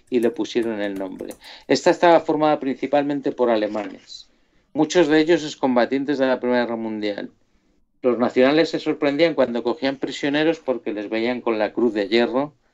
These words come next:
del año dieciocho. Luego estaba la, eh, la doce, que es la, que era la Garibaldi, italiana,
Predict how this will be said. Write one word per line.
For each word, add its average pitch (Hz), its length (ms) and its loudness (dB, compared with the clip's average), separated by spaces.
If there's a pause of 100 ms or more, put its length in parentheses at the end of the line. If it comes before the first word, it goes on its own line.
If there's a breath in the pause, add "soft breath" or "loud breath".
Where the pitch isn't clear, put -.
(360)
del 110 160 0
año 117 240 4
dieciocho. 107 840 -2 (800 soft breath)
Luego 156 360 4
estaba 165 520 4
la, 139 600 0 (220)
eh, 123 720 -4
la 127 160 2
doce, 196 520 0 (720)
que 123 140 -4
es 113 80 -6
la, 123 160 0
que - 160 -2
era 123 140 4
la 123 120 4
Garibaldi, 139 720 0 (180)
italiana, 135 720 -4